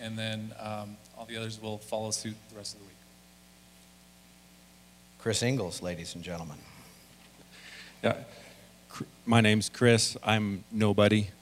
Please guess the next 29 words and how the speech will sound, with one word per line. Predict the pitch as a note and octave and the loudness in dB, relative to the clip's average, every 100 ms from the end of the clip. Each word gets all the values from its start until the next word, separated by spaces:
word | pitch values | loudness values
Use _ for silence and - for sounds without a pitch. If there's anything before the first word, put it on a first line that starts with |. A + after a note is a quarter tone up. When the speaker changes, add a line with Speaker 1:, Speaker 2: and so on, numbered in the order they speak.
| - | -6
Speaker 3:
I | |
don't | G2 F#2+ | -2 -2
have | G2 G2+ F#2+ F#2 - | 0 0 0 -6 -8
a | - | -6
title | G#2 G2 G2 | -2 0 0
behind | F#2+ F#2+ G2 F#2+ | 0 -2 -2 -4
my | F#2 | -4
name, | G2 F#2+ F#2 | -4 -4 -6
so, | - - F#2+ F2+ - - - - - - | -6 2 2 2 -6 -20 -20 -20 -20 -14
um, | G#2 F#2+ F#2+ F#2 F2+ - - - - - - - - - - | -6 -4 -4 -6 -10 -18 -20 -20 -20 -20 -20 -20 -20 -20 -2
I | B2+ D#3 | 4 6
am | E3+ D3+ B2 | 8 8 6
here. | - - D#3 D3 B2 A#2 B2 A#2+ - - - | 2 -2 2 4 6 6 4 0 -8 -14 -2
Uh, | A2 G#2+ G2+ G#2 G#2 - - - | 2 4 4 2 -4 -14 -20 -8
you | B2+ | 0
know, | A#2+ A#2+ | 2 2
first | - G3 F#3 | 2 2 2
of | C3 | 2
all, | A2+ G#2+ | 4 6
Joel | G2+ A2+ G#2+ G2+ | 4 4 4 2
kinda | G#2+ G2+ | 0 0
mentioned | F#2+ G2+ G2 - G#2 | 0 0 0 -2 -2
it | G2+ G2 | 0 0
a | |
little | G2 G2 | 0 0
bit. | F#2+ G2 - | 0 -2 0
This | A#2 | -4
past | - - D#3+ D#3 - - | -4 -4 -2 -2 -4 -6
Thursday, | - A#2+ A2 - A2+ F#2+ F2+ | 0 2 2 -4 -4 -4 -4